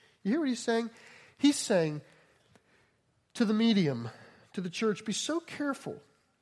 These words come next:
with how you live your lives.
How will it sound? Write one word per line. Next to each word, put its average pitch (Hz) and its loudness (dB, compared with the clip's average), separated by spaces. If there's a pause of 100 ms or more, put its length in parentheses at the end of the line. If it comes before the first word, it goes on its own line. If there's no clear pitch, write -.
(720)
with 196 4
how 208 2
you 277 2
live 233 2
your 202 0
lives. 151 -4